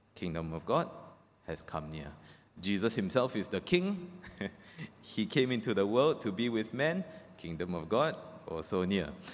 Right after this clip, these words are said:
Okay, so, uh, the, the idea of repentance is because of the kingdom of God coming near. Now, the Greek word for repentance is, uh, metanoia, which means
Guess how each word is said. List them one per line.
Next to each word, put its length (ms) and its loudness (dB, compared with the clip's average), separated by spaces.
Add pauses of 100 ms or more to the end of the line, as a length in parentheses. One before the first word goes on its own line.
(240)
Okay, 260 2 (340)
so, 280 2 (1200)
uh, 280 2 (180)
the, 320 8 (320)
the 300 6 (280)
idea 200 8
of 100 4
repentance 680 4 (100)
is 480 4 (480)
because 480 4
of 260 2
the 60 0
kingdom 340 2
of 100 4
God 200 0 (120)
coming 300 -6
near. 160 -4 (520)
Now, 140 6
the 100 10
Greek 300 6
word 340 10
for 280 6
repentance 920 2 (180)
is, 800 0
uh, 260 -2 (240)
metanoia, 960 6 (400)
which 280 4
means 680 4